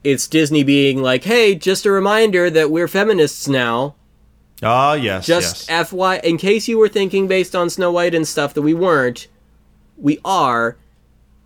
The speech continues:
Speaker 1: ever since Tangled.
Speaker 2: Right. Don't write
Speaker 1: So
Speaker 2: us any
Speaker 1: there's
Speaker 2: letters,
Speaker 1: that.
Speaker 2: please. Yeah.
Speaker 1: See, she can take care of herself. See? Um, and of course, uh,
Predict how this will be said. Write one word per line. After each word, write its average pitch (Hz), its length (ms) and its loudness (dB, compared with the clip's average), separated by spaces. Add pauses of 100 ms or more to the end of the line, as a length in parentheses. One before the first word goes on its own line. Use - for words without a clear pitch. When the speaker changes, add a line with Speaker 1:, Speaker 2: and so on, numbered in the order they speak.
(140)
Speaker 1:
ever 147 220 2
since 147 300 -2
Tangled. 117 680 0 (140)
Speaker 2:
Right. 98 280 -4
Don't 143 260 -2
write 160 160 2
Speaker 1:
So 170 80 4
Speaker 2:
us 151 60 6
any 170 100 2
Speaker 1:
there's 175 100 0
Speaker 2:
letters, 156 300 0
Speaker 1:
that. - 80 -14
Speaker 2:
please. 156 540 -2 (280)
Yeah. 95 280 -8 (340)
Speaker 1:
See, 165 520 0
she 170 220 0
can 156 140 -4
take 143 200 0
care 175 200 -2
of 180 80 -6
herself. 92 400 -4
See? 131 440 0 (800)
Um, 123 260 0
and 147 180 2
of 147 80 2
course, 165 300 2 (100)
uh, 165 160 0